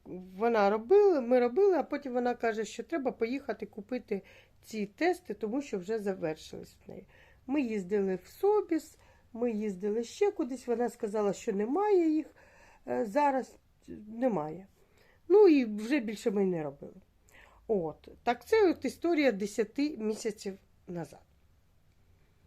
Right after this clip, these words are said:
М, коли в, в, це я хочу зараз розповісти про досвід, який я не змогла отримати тут. Я не запитувала, тому що я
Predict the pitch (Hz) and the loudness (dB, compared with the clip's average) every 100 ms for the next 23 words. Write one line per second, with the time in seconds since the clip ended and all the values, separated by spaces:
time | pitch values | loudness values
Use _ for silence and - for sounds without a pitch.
0 | _ _ _ _ - 277 294 302 269 294 | _ _ _ _ -14 -10 -8 -8 -4 2
1 | 320 403 359 226 214 214 208 180 180 185 | 6 6 6 2 2 4 0 -4 -12 -18
2 | - 190 185 _ _ - _ _ - 196 | -20 -20 -20 _ _ -20 _ _ -20 0
3 | 254 247 240 247 220 - 208 302 285 208 | 4 4 2 -8 -10 -4 0 0 0 -6
4 | 196 - 208 202 262 240 - - _ 240 | -10 -4 -4 -2 -4 -6 -12 -20 _ 2
5 | 254 185 170 - - 143 - 180 214 208 | 2 2 -6 -6 -20 -20 -12 -4 -4 0
6 | 294 269 185 233 247 254 220 220 240 208 | 2 2 2 0 2 0 -2 0 0 0
7 | 233 202 220 226 202 196 247 330 294 247 | -2 -2 0 2 2 -2 -4 0 0 -2
8 | 220 202 254 262 - - _ _ _ - | -10 -12 -14 -14 -18 -20 _ _ _ 0
9 | 226 247 247 226 269 269 403 415 311 277 | 4 4 4 2 2 8 8 8 4 4
10 | 233 247 254 - 240 226 233 | 4 0 -2 -2 -2 4 4